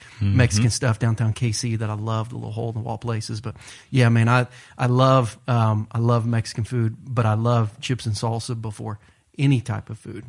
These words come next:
Speaker 2: Um, chips and salsa before Italian, check. Chips and salsa before steak and potatoes, check.
Speaker 1: <laughs> Yeah.
Speaker 2: Chips and salsa b-, before, you know, pancakes and bacon, check. Um,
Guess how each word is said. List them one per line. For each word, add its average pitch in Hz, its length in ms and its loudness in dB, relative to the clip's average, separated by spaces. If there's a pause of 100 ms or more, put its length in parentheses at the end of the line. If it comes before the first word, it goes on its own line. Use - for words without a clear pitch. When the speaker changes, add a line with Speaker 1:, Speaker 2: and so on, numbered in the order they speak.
(100)
Speaker 2:
Um, 110 260 0
chips - 280 -4
and 117 80 0
salsa 120 380 -6
before 120 340 -8
Italian, 131 640 -6
check. - 380 -10 (400)
Chips - 220 -4
and 120 100 0
salsa 120 460 -6
before 110 500 -10
steak - 300 -10
and 110 100 -6
potatoes, 117 520 -4
check. - 420 -8 (120)
Speaker 1:
<laughs> - 140 -16
Yeah. - 100 2 (100)
Speaker 2:
Chips - 260 -2
and 113 100 2
salsa 117 520 -2
b-, 117 240 -12 (140)
before, 117 520 -6 (100)
you 120 240 -8
know, 113 80 -2
pancakes 110 540 -6
and 110 120 -6
bacon, 113 440 -6
check. 110 400 -6 (500)
Um, 110 380 0